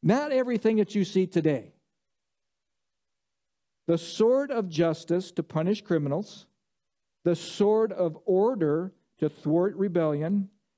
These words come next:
and the sword of war to defend the state. Now, what has happened? The government has morphed into your mommy and your daddy and wants to tell you everything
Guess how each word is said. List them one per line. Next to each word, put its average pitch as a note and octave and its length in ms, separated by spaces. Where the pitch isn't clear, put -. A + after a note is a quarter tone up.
and E3 180
the E3 120
sword G#3+ 560
of E3+ 200
war D#3+ 720
to F#3 80
defend E3 500
the E3+ 60
state. F3 400
Now, C#3 140
what D#3 180
has F3+ 140
happened? G3 480
The D3 80
government G#3 540
has E3 260
morphed D#3 680
into E3 260
your D#3 220
mommy F#3+ 520
and D3+ 160
your F#3 140
daddy E3+ 520
and D#3 100
wants D#3+ 220
to E3 80
tell E3+ 260
you E3+ 380
everything F#3+ 880